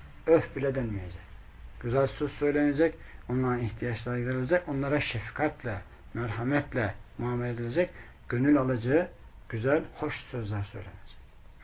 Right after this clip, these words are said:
Bir başka hadisimiz, gene Ebu Hureyre radıyallahu anh'tan gelen Buhari ve Müslim hadisi. Bir adam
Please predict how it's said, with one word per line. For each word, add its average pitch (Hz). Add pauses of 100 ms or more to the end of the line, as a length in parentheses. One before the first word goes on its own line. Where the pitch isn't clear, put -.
(160)
Bir 156
başka 160
hadisimiz, 147 (800)
gene 165
Ebu 151
Hureyre 139
radıyallahu 135
anh'tan 147
gelen 143
Buhari 139
ve 135
Müslim 135
hadisi. 131 (400)
Bir 190
adam 180